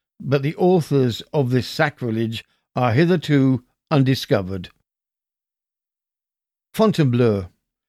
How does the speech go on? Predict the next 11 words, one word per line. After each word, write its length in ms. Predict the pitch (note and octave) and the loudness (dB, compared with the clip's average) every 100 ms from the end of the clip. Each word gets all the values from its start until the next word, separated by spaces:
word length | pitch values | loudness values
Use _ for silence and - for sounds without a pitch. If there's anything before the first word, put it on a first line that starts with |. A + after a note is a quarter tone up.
| _ _ | _ _
Last 400 | A2+ D3 F3+ - | 0 2 2 -2
Thursday, 800 | - F3+ D3 A2 A#2+ A#2 C#3 E3 - _ _ _ _ _ | 0 4 4 2 2 2 2 -2 -8 _ _ _ _ _
Mister 260 | C#3 - A#2+ | -2 0 -2
Van 460 | A2 D#3 F3+ E3+ - _ | 0 0 2 0 -2 _
Hoey, 520 | - F3 D3 A#2+ D3 - | -2 2 4 2 0 0
Ambassador 920 | C3 A2+ C#3+ D3 E3 D3+ E3+ E3+ D#3 _ - | -2 2 0 0 0 2 2 2 -4 _ -8
of 140 | B2+ | -6
the 80 | B2 | -6
States 360 | - D3+ D#3+ E3+ | 0 0 0 -2
of 140 | D3+ | 0
Holland, 460 | D#3 D3+ A2+ A#2 | 0 2 2 0